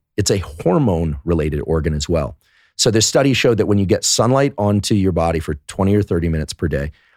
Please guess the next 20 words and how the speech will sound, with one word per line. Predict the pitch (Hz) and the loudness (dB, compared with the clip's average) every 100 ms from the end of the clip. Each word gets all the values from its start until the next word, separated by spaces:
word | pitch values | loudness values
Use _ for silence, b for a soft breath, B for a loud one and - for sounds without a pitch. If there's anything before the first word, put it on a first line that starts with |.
| b | b
there's | 104 98 | 0 0
a | 101 | 0
particular | 117 147 165 | 0 2 2
cell | 151 131 110 | 2 0 0
type | 110 98 | 0 0
in | 98 | 0
your | 90 | -2
skin | - 85 | -2 -4
called | - 80 82 - | -2 -4 -6 -8
the | 82 | -6
keratinocyte. | - 80 85 110 - 110 80 78 - 60 60 - _ - | -2 0 0 -2 -2 -2 -2 -2 -4 -4 -8 -16 _ -6
The | 104 | -4
keratinocyte | - 110 131 147 120 113 87 | 2 2 2 2 0 0 0
makes | 95 101 - | 2 2 2
a | |
molecule. | 104 85 87 - 98 | 0 2 0 0 -2
It's | - | -4
called | 69 | -10
P | - 95 | -6 -2
fifty-three. | 113 - 95 69 69 | -2 -2 -6 -4 -8